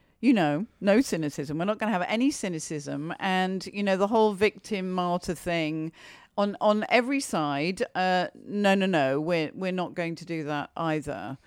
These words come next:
It, it really is an extraordinary moment in our evolutionary history.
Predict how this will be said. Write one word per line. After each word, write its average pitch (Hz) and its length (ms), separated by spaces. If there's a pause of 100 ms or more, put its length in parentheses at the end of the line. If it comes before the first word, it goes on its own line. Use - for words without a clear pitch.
(640)
It, 220 260
it 226 220
really 254 580
is 160 580
an 185 80
extraordinary 180 1040
moment 151 540
in 151 140
our 139 200
evolutionary 143 760
history. 135 720